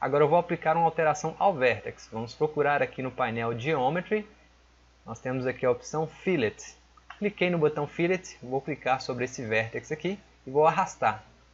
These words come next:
Veja que ele vai criar uma curva suave.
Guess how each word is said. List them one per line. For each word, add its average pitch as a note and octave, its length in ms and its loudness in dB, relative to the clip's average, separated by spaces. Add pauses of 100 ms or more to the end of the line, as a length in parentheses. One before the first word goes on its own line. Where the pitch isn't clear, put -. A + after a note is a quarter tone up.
(100)
Veja C#3+ 220 -2
que E3+ 80 -4
ele D#3+ 80 0
vai E3 140 2
criar D#3 420 2
uma D#3+ 140 -2
curva D#3 600 0 (260)
suave. A#2+ 540 2